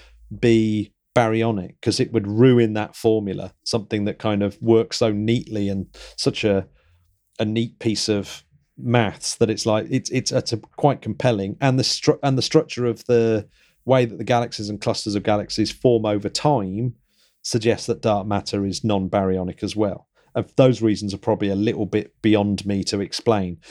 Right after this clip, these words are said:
but there's lots of reasons why they think it's, uh, non-baryonic. There are a few things that this dark matter could be, right? So you have,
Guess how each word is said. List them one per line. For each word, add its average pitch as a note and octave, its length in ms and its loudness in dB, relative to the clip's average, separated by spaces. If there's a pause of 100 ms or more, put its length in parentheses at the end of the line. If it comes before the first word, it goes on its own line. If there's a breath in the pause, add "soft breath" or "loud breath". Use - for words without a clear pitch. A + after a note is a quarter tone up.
(220 loud breath)
but C3+ 200 2
there's C3 280 4
lots C3+ 300 0
of A2 100 -4
reasons G#2 460 0
why G#2 280 0
they G2 200 -2
think G#2+ 400 -6
it's, - 500 -6 (100)
uh, G2 420 2 (100)
non-baryonic. G#2 840 0 (580)
There C#3 240 6
are D#3 200 6
a C#3+ 60 0
few C3+ 720 2 (200)
things G#2+ 460 -2
that - 200 -10
this - 360 -4 (760)
dark G#2+ 380 0
matter G#2+ 260 -6
could F#2 240 -10
be, F2+ 360 -8 (160)
right? G2+ 260 -6
So A#2 120 -2
you G#2+ 180 0
have, G#2+ 500 -4